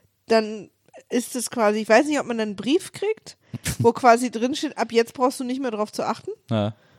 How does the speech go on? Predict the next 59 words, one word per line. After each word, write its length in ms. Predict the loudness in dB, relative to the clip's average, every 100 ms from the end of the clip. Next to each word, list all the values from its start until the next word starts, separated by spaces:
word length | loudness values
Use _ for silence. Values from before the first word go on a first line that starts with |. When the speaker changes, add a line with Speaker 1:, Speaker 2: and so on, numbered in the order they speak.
| _ _ -4
Speaker 1:
<laughs> 400 | -4 -4 -4 2
Und 320 | 2 2 2
kann 200 | 2 2
auch, 320 | 2 2 2 -2
ob, 80 | -6
ob 140 | -4
man 140 | 0
da 120 | 2 0
irgendwie, 240 | -2 -6 -12 -20 -2
so 180 | 2
wie 120 | 4 4
bei 160 | 4
YouTube, 400 | 6 4 2 0
so 60 | 2
eine 240 | 2 2 2
Million 300 | 4 4 2
Subscribers, 640 | -4 -4 4 6 6 4
irgendwie, 300 | 2 0 2
ob 100 | 2
man 160 | 2 4
dann 240 | 2 0 -10 -2
irgendwas 320 | 0 4 2
bekommt. 380 | 2 -2 0 2 2
Speaker 2:
Ja, 80 |
da 40 | 0
kriegt 180 | 4 6
man 100 | 6
so 80 | 6
eine 100 | 2
Plakette 580 | 0 0 0 0 0
von 200 | 0 2
YouTube. 400 | 2 0 0 -4 -8 _ 0
Speaker 1:
Ja, 180 | 4 4
und 160 | 4 4
dann 100 | 4
so 120 | 2
kriegt 160 | 0 0
man 80 |
vielleicht 200 | 4 4
jetzt 160 | 2 0
eine 80 | -2
Plakette 380 | 0 2 2 4
von 80 |
der 100 | 2
Deutschen 320 | 2 0 0 0
Bank 240 | 2 2
oder 220 | 2 2
so, 100 | 2
Speaker 2:
Ja. 80 | 2
Speaker 1:
keine 180 | 4 4
Ahnung, 280 | 0 -2 -4 -8 -20 -20 -20 _
dass 260 | 4 4 4
man, 380 | 2 2 2 2
dass 180 | 2 4
man 140 | 4
so 120 | 2
Bescheid 500 | 2 2 6 6 6
kriegt. 520 | -2 -2 -2 -8 -20 _ 0
Speaker 2:
Ja. 220 | 2 2